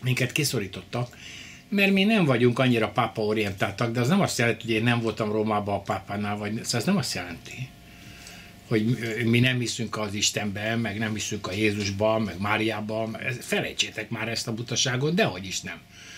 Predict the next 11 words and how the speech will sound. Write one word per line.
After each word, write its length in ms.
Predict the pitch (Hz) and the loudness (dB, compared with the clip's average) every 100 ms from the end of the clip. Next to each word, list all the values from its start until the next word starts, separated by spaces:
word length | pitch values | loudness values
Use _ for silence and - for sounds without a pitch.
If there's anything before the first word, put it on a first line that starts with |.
| - - - - - - - | -16 -16 -18 -20 -20 -20 -8
És 280 | 151 147 - - | 2 4 2 0
azt 240 | 226 214 | 2 4
se 180 | - 143 | 4 2
tessék 400 | 143 135 147 139 | 2 2 2 0
elhinni, 400 | 139 131 135 139 | 2 2 4 2
hogy 200 | 147 139 | 2 2
a 60 | 139 | 4
mohamedánok 680 | 151 123 113 113 113 110 | 4 4 4 2 0 0
nem 140 | 127 117 | 0 0
hisznek 340 | 101 113 98 | 0 -4 -6
Jézusban. 560 | 107 95 92 90 90 | -6 -6 -8 -10 -12